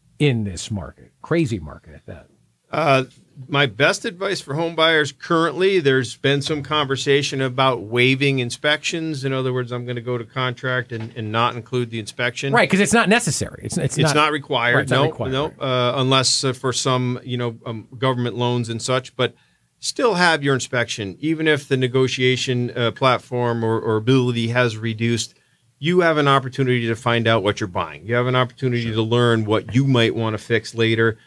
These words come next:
Speaker 2: what kind of maintenance task you need to take care of. Don't let those maintenance tasks turn into big problems.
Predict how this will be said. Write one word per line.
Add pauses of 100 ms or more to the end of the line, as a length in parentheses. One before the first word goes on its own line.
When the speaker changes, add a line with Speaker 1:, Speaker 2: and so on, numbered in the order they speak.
(160)
Speaker 2:
what
kind
of
maintenance
task
you
need
to
take
care
of. (100)
Don't
let
those
maintenance
tasks
turn
into
big
problems.